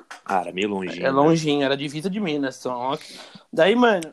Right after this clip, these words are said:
Speaker 1: É.
Speaker 2: a gente foi no rolê lá, passou a noite inteira acordado, que a gente foi, tá ligado? A gente ficou, a gente fo-, saiu de madrugada, que saiu umas oito, acho, horas da, horas da noite.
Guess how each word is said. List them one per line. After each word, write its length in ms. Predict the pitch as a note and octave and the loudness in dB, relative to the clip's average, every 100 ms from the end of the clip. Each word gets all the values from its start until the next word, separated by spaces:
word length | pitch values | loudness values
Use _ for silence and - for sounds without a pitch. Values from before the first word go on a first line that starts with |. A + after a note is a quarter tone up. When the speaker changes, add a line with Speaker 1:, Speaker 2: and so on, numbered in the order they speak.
| - | -6
Speaker 1:
É. 300 | - - F#2+ | 0 4 4
Speaker 2:
a 40 | F#3 | 4
gente 120 | - | 0
foi 120 | G3+ | -8
no 100 | F#3+ | -8
rolê 320 | F#3+ G3+ G#3 A3+ | -6 -4 -2 0
lá, 260 | B3 C#4 | 0 0
passou 480 | D4 G#3+ - G3 G3 | -4 -10 -10 -10 -10
a 60 | G3 | -8
noite 220 | G3+ A3+ | -10 -10
inteira 200 | G#3 F#3 | -10 -10
acordado, 320 | F3+ D#3 E3 | -8 -8 -8
que 100 | - | -10
a 40 | |
gente 80 | F3 | -16
foi, 380 | - - F3+ C#4 | -14 -4 -2 -4
tá 80 | - | -6
ligado? 160 | D3 | -10
A 20 | D3 | -12
gente 120 | - | -16
ficou, 300 | - E3 D3 - | -10 -10 -10 -14
a 40 | C#3+ | -16
gente 100 | F3 | -18
fo-, 140 | - | -20
saiu 300 | F3 - F3 | -20 -8 -8
de 80 | F#3+ | -6
madrugada, 500 | F#3+ G3+ G#3 D#3 D3 | -6 -6 -4 -2 -2
que 80 | C#3 | -6
saiu 140 | D#3+ | -6
umas 200 | E3 F3+ | -4 -4
oito, 220 | E3+ F3+ D#3+ | -4 -4 -4
acho, 240 | D3 - | -6 -8
horas 180 | C3+ C3 | -10 -8
da, 160 | C3 - | -10 -6
horas 180 | C#3+ D3 | -6 -4
da 100 | C#3 | -4
noite. 480 | C#3+ D3 A#3 - | -2 -4 -6 -12